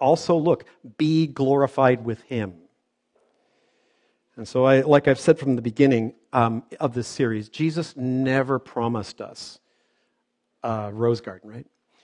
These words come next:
He never promised us a life of comfort and ease. He often said, "I have come to give you life more abundantly,"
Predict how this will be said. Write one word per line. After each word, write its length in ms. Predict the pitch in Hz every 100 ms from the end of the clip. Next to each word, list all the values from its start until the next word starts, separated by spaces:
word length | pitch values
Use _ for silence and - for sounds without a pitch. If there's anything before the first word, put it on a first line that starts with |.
| _
He 140 | 151
never 240 | 143 175 156
promised 560 | - 147 147 131 -
us 160 | 123 -
a 80 | 135
life 260 | 117 123 -
of 140 | 110
comfort 420 | - 131 - 117 -
and 160 | 110 -
ease. 540 | 117 104 - - - _ _ _ _ _
He 360 | - 143 135 _ _
often 640 | - 165 180 - 143 127 120 _
said, 440 | - - 156 123
"I 160 | 120 170
have 120 | 190
come 220 | - 180
to 40 | 151
give 140 | 151
you 80 | 139
life 240 | 135 143
more 120 | 147 127
abundantly," 760 | - 269 220 156 147 151 151